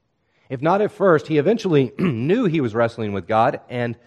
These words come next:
uh, the wrestling match became a means for Jacob to receive God's blessing. Do you see that? So Jacob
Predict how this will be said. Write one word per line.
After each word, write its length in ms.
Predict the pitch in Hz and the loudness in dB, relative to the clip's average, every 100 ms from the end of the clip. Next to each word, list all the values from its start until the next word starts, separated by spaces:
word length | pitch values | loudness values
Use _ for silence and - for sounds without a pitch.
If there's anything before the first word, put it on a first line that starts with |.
| _ _ - | _ _ -8
uh, 220 | 117 117 | -4 -4
the 260 | 120 123 117 | -4 -4 -2
wrestling 560 | 117 220 220 185 151 | 0 0 0 0 0
match 260 | 127 131 - | 0 -2 -4
became 500 | 127 - 180 220 233 | -14 -10 -8 -6 -8
a 140 | 156 143 | -8 -8
means 560 | 135 156 202 196 190 | -6 -4 -4 -4 -6
for 180 | - 131 | -8 -10
Jacob 460 | 107 170 170 160 - | -4 -4 -4 -8 -8
to 100 | 123 | -10
receive 540 | 120 113 151 160 131 | -8 -8 -6 -6 -4
God's 340 | 117 123 123 104 | 0 0 0 -4
blessing. 440 | 101 104 - - _ | -4 -4 -4 -20 _
Do 60 | 87 | -20
you 80 | |
see 180 | 87 120 | -14 -10
that? 260 | 123 147 - _ _ _ _ _ _ _ _ | -6 -6 -8 _ _ _ _ _ _ _ _
So 140 | 156 | -8
Jacob 500 | - 185 185 170 - | -2 -2 0 -2 -4